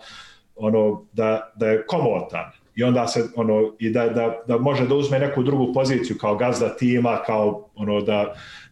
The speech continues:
predstavnik za sport, ovo, za nascar i to sve i onda se ta tragedija desila i to je ono, usporilo je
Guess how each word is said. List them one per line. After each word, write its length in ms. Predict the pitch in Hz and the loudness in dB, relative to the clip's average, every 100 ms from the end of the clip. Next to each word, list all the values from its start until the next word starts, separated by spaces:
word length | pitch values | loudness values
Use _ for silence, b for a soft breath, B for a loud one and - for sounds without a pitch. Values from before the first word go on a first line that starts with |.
| _ | _
predstavnik 580 | 131 135 - 131 123 113 | -4 -2 0 0 0 2
za 120 | 110 | 0
sport, 480 | - - 131 117 - | -2 -2 0 0 0
ovo, 340 | 110 110 107 | 2 4 4
za 120 | 107 110 | 2 0
nascar 520 | 127 127 - 113 104 | 0 -2 -2 0 0
i 100 | 95 | 0
to 180 | 123 104 | 0 0
sve 360 | - 156 165 B B B - | 0 0 0 B B B -6
i 100 | 139 | 0
onda 200 | 135 131 | 2 2
se 160 | 127 131 | 0 0
ta 160 | 123 | 0
tragedija 440 | 131 131 120 104 101 | 0 0 2 2 2
desila 440 | 113 - - 82 - | 0 0 -6 -8 -10
i 120 | - | -2
to 180 | 139 123 | 0 2
je 280 | 107 - - - - | 0 -2 -12 -16 -4
ono, 380 | 117 104 95 - b b b _ | 0 0 -2 -6 b b b _
usporilo 600 | 117 - 151 170 170 143 | -8 -2 0 2 2 2
je 360 | 135 131 127 | 2 2 -2